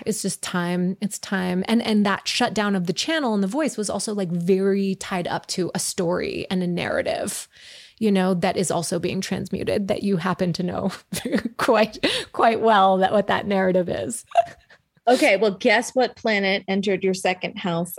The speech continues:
Speaker 2: about a couple years ago and is on its way out?
Speaker 1: <laughs> Which one?
Speaker 2: Saturn.
Speaker 1: Okay. So what does that mean?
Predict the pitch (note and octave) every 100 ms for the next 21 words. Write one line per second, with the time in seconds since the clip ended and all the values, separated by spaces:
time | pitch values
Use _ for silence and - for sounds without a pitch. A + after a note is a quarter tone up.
0 | F3+ F3 E3+ F3 E3+ F3+ F3 F3 F3+ F3+
1 | - E3+ D#3+ E3 E3 - E3 E3 E3 -
2 | D3+ - - E2 - - - _ _ -
3 | - - - _ - A#3+ A3 - - -
4 | G#3+ G#3 - - _ _ - _ - -
5 | A#3 A3+ D#4+ C4+ F#3 G2 G#3 G#3 _ _
6 | - A3 A3 G#3+ F3+ G3 G#3 A#3+ A#3 G3
7 | F#3 G#3+ F3 C#3+ F#3+